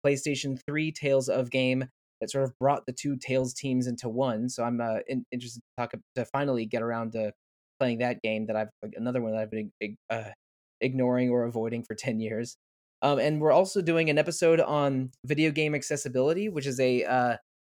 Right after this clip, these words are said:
a topic that is near and dear to the, uh, a number of the hearts at R P G Fan. I'm not sure if that's gonna be the first or second episode in July. It depends on people's schedules, but please look forward to that.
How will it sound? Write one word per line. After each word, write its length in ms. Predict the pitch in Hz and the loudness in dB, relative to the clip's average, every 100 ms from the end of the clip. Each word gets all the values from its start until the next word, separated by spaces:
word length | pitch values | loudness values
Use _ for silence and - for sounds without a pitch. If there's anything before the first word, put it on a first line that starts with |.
| _ _ - | _ _ -4
a 80 | 131 | 0
topic 340 | 160 156 165 | 4 4 2
that 120 | 147 | 0
is 120 | 139 | 0
near 200 | 143 151 | 0 0
and 100 | 151 | 0
dear 260 | 143 143 147 | 0 2 0
to 280 | - 147 143 | 0 0 0
the, 220 | 131 - | -2 0
uh, 240 | 131 127 117 - | 2 4 2 -2
a 100 | 139 | -2
number 320 | 139 160 180 170 | 2 2 6 6
of 100 | 139 | 4
the 100 | 131 | 4
hearts 280 | 139 123 | 4 4
at 60 | 123 | 2
R 100 | 123 | 0
P 140 | 127 | 0
G 200 | 117 120 | -2 -4
Fan. 360 | 113 113 117 127 - _ _ _ _ _ _ - | -2 -2 -2 -4 -8 _ _ _ _ _ _ -10
I'm 80 | 143 | -4
not 140 | 147 | -4
sure 140 | - 139 | -2 0
if 60 | |
that's 160 | 135 - | -2 -2
gonna 120 | 139 | -4
be 80 | 131 | -4
the 100 | 120 | -4
first 320 | - 131 - | -4 -4 -4
or 60 | 120 | -6
second 380 | - 123 123 | -4 -2 -2
episode 500 | 120 120 - 123 120 | -2 -4 -2 0 0
in 220 | 120 120 113 | -2 -4 -4
July. 300 | 110 113 120 | -4 -2 -2
It 60 | |
depends 280 | 117 120 117 | -4 -6 -6
on 80 | 117 | -10
people's 260 | _ 110 | _ -12
schedules, 440 | - 117 117 123 131 _ _ | -6 -6 -4 -6 -8 _ _
but 100 | - | -4
please 160 | 139 127 | -2 -2
look 100 | 123 | -4
forward 220 | 123 120 113 | -2 -2 -2
to 80 | |
that. 240 | 110 120 | -2 -2